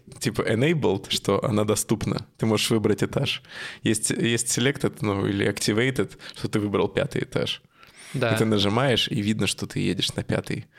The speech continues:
Speaker 1: А еще есть прогресс-бар, в котором, ну, ты, ты видишь первый этаж, второй этаж, третий этаж.
Speaker 2: Да.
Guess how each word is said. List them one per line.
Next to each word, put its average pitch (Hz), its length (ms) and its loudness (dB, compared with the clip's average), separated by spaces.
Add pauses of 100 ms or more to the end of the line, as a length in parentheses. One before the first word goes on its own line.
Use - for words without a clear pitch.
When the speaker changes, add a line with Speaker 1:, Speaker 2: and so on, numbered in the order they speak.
(120)
Speaker 1:
А 107 60 0
еще 135 160 2
есть 123 160 0
прогресс-бар, 113 640 0
в - 80 -12
котором, - 500 -2
ну, 101 80 0
ты, 104 240 0
ты 107 140 -2
видишь 107 340 0
первый 127 300 0
этаж, 113 220 -2
второй 107 280 -2
этаж, 110 200 -6
третий 110 300 -4
этаж. - 320 -6 (720)
Speaker 2:
Да. 120 340 0